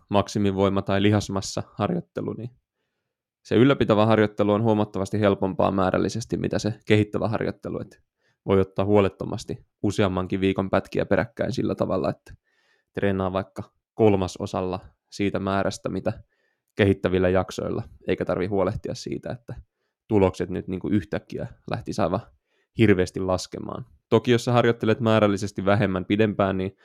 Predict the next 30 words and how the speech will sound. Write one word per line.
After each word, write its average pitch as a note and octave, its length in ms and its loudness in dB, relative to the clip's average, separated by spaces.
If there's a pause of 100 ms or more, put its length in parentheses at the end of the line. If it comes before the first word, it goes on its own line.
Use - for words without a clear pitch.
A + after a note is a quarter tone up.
(240)
totta G2+ 220 0
kai F#2+ 200 6
se F#2 100 0
akuutti F#2+ 400 2
tulostaso F#2+ 500 2
tippuu, F2+ 460 -2
mutta - 320 -8 (360)
todennäköisesti F#2 600 4
sä F#2+ 100 2
sit F#2 140 0 (100)
pääset F#2 360 4
jo F#2+ 300 0
muutamissa G2 500 2
viikoissa G2 640 0 (420)
takaisin F#2+ 440 2
sille F#2+ 240 2
tasolle, F#2 440 2
missä F#2 260 -6
parhaimmillaan F#2 720 0
olit F#2 240 0
ennen F2+ 280 0
sitä. - 240 -4 (640)
Et - 140 -12
se G2 100 -4
on F#2+ 100 2
enemmänkin F2+ 460 4
tällaista F2+ 300 2
hetkellistä F#2 680 2 (360)
ikään E2 320 -6
kuin G2 140 -6